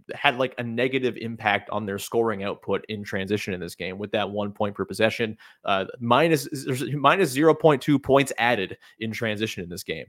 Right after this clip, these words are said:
Not great. Um, but I do think,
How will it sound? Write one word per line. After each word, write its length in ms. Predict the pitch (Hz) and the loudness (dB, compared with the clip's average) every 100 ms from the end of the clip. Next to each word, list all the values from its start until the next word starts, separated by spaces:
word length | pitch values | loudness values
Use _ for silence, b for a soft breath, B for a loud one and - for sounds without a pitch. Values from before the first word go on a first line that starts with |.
| - | 4
Not 180 | 165 | 4
great. 200 | 165 165 - b b - | 6 2 2 b b 2
Um, 560 | 113 113 113 110 107 101 _ | 6 6 4 0 -8 -14 _
but 200 | 196 - - _ _ _ _ _ _ _ - | 8 8 2 _ _ _ _ _ _ _ 0
I 100 | 139 | 2
do 120 | 135 | 4
think, 440 | 143 143 123 - | 2 0 -2 -6